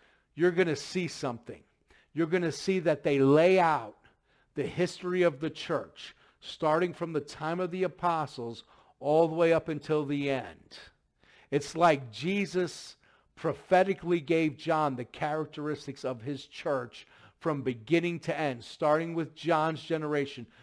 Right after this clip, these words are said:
going all the way to ours, and maybe beyond, or maybe it ends with ours,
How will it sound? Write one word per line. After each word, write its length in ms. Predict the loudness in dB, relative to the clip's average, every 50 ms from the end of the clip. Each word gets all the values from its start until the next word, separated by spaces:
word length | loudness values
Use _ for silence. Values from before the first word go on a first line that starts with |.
| -20 _ -6
going 320 | 0 2 2 2 2 0 -2
all 380 | 0 4 6 8 8 8 6
the 80 | 4 4
way 180 | 4 4 4 6
to 140 | 6 4
ours, 600 | 4 4 4 4 4 4 2 -2 -8 -14 -18 -18 -14 -12
and 140 | -6 -2
maybe 260 | -2 0 0 0 -2 -2
beyond, 520 | -2 0 0 0 0 -2 -4 -8 -12 -16 -18
or 120 | -16 -14 -10
maybe 300 | -8 -8 -8 -8 -8 -8
it 100 | -6 -4
ends 240 | -4 -4 -6 -8
with 160 | -14 -20 _ -20
ours, 480 | -20 -20 _ _ _ _ -20 -20 _